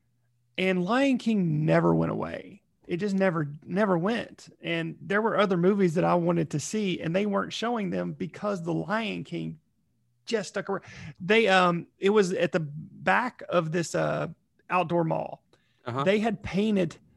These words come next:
Speaker 1: all of the windows of that movie theater in The Lion King. Like, they actually had an artist paint Lion King,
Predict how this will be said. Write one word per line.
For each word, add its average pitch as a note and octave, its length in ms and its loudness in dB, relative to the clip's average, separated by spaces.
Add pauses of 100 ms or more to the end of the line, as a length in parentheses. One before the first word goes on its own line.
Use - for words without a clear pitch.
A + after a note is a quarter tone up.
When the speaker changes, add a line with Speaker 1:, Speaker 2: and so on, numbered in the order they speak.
(340)
Speaker 1:
all G#3 340 6
of F#3+ 100 2
the G#3 100 6
windows F#3 800 0 (580)
of F3+ 160 4
that F3+ 160 4
movie F3 260 0
theater - 460 -6 (540)
in A3+ 160 6
The A3 80 4
Lion B3+ 380 2
King. - 340 -10 (100)
Like, F3 240 0
they G#3+ 140 4
actually B3+ 300 0
had A3+ 200 0
an E3+ 80 -4
artist F#3 460 0 (340)
paint A#3+ 360 -2 (280)
Lion G3+ 400 0
King, E3 540 -2